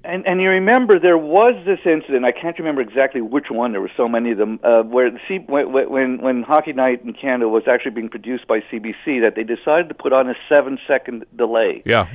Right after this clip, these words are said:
Speaker 1: And I thought that delay was still in, in place. Clearly, it wasn't in place on, you know, on, on Saturday night when, when th-, when this whole thing happened. Um, but, you know, the fact of the matter is that Don Cherry will always be Don Cherry. I mean, if,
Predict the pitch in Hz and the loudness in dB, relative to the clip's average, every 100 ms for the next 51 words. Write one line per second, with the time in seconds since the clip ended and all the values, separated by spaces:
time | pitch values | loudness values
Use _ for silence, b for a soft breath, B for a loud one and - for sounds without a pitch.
0 | B B 120 139 208 220 240 190 156 127 | B B 2 6 4 4 2 2 2 2
1 | 127 143 143 117 - 147 143 131 123 - | 4 4 2 -2 -4 2 4 4 2 -2
2 | 120 117 - 123 113 170 120 - - 175 | -8 -8 -8 -10 -4 0 0 -4 -2 2
3 | 185 151 127 143 147 143 120 - 131 120 | 4 2 0 2 0 -2 -6 0 0 0
4 | - 117 117 135 117 110 110 - 123 107 | -6 -10 -8 -6 -4 -4 -6 -6 -8 -6
5 | - 117 110 117 120 107 110 107 107 110 | -2 -2 0 -2 -2 -2 -4 -4 -8 -10
6 | 107 95 - 110 113 110 113 - 113 113 | -10 -12 -12 -12 -12 -12 -10 -4 -4 -6
7 | 104 135 - - - B B B B 123 | -8 -6 -6 -10 -20 B B B B 6
8 | 123 117 120 110 147 143 - 185 175 - | 6 6 2 0 2 2 0 -6 -6 -6
9 | 143 170 175 220 247 247 180 151 131 120 | -8 -6 -2 -2 -4 -6 -6 0 2 2
10 | 113 113 113 120 120 113 110 - 113 147 | 0 0 -2 -2 2 4 2 -6 -4 0
11 | 202 226 - 156 127 113 104 107 107 120 | 2 0 -4 2 2 2 0 -6 -8 -2
12 | 131 139 135 123 117 123 113 107 107 123 | 4 4 4 -2 -10 -2 0 0 -4 -4
13 | 95 90 - B B B B 143 156 156 | -2 -4 -10 B B B B -2 0 -2
14 | 160 | -2